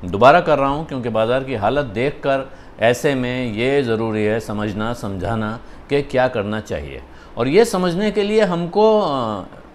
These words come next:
खुद अपनी ही अकल का इस्तेमाल नहीं करना है। बहुत सारे विद्वान हैं इस वक्त जो इस तरह की सलाह दे रहे हैं, ऐसे जानकार हैं जिन्होंने बहुत पैसा बनाया है बाज़ार में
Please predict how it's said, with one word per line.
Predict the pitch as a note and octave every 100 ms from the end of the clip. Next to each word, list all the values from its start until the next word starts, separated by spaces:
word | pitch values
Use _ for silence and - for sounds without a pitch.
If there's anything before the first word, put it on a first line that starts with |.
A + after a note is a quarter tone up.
| - - - -
खुद | G#3 G3+
अपनी | C#3+ D3+ F3
ही | G3 G#3+
अकल | D#3 F3 F#3
का | F3+
इस्तेमाल | E3+ E3+ D#3 D#3+ D#3+
नहीं | E3+
करना | E3+ C#3+ D3+
है। | G3+
बहुत | G3+ D3+ D#3+
सारे | - D#3 D#3+ D3+ C#3+ B2
विद्वान | A2 G#2+ F#2 B2 D3
हैं | B2+ C#3 B2
इस | -
वक्त | B2+ B2+ - G#2+
जो | G2+ E2+ G2+ G2 - - - -
इस | G2+ - -
तरह | G2 A2
की | G#2+
सलाह | G2 G2 G2
दे | F2+ G#2
रहे | B2 A2+
हैं, | A2+ A#2 -
ऐसे | G2+ - D#3
जानकार | B2 A2 G#2+ G#2+ G2+
हैं | G2+ G#2
जिन्होंने | F#2+ F#2+ G2
बहुत | E2 F2 A2 -
पैसा | E2+ - G#2+
बनाया | G2+ G2+ G2
है | F#2
बाज़ार | F2 E2+ E2+
में | F#2+